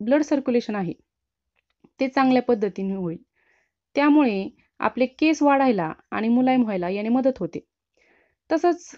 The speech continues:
आत्ता जसा प्रकार केला, जशी मसाज केली, तशीच तुम्हाला चारही दिशेने करायची आहे. म्हणजे पूर्व,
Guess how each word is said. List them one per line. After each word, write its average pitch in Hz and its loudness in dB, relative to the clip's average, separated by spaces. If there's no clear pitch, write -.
आत्ता 269 4
जसा 359 4
प्रकार 285 2
केला, 190 0
जशी 233 -4
मसाज 262 0
केली, 190 -4
तशीच 311 0
तुम्हाला 294 6
चारही 277 2
दिशेने 254 0
करायची 185 -4
आहे. 170 -8
म्हणजे 247 0
पूर्व, 339 4